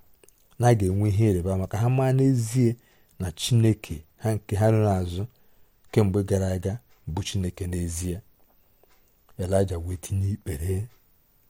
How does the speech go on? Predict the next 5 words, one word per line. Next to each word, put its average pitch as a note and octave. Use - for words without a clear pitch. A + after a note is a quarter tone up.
wee G2
gbudo G#2
onwe G2
ya G2
n'ala, D#2+